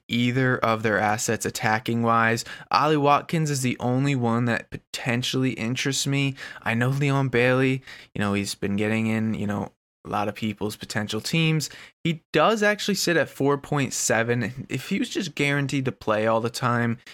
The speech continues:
if Gerrard just used him, I think he's actually a really good pickup at that four point seven price, especially if he gets one more price drop. But, um,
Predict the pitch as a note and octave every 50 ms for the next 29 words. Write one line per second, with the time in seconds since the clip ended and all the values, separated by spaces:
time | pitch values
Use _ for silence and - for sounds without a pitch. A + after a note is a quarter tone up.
0 | - - - C3 - A#2 A2+ A#2+ B2+ D3 D3+ D3 C#3+ C3 B2 - - G#2+ G#2+ G2+
1 | G#2+ A2+ A#2+ A#2+ A#2+ - - - - C#3 C3+ C3+ C3+ C3+ C3 - - _ _ _
2 | _ _ - - C#3+ C3+ - - - G3+ G#3 - B3+ A3+ F3+ C#3+ C#3+ C#3 C#3 -
3 | - D3 C3 A#2 G#2+ G#2 G#2 A2 A2+ A2+ G2+ - F2+ - - - - G#2+ - G2+
4 | - - - - F#2 - F#2+ G#2+ G2 - - - - G2 G2+ G2 - - G#2 G2
5 | - - A#2 G#2 F#2 G2 F#2+ - C3 A#2 A#2 A#2 A#2+ - - - - - - -
6 | - - - F#3 E3+ D#3 C#3+ C#3 B2+ - - - A2 A2 A2 A2 A2 G#2 G2+ G2
7 | - - - G2+ G#2+ - - - B2+ A#2+ A#2 A#2 - - - - - - - -
8 | _ _ _ - G#3 G3+ F#3+ F#3 - - _ - - B2 A2 G#2+ G#2 G2+ G#2 G2+
9 | G#2+ D3 -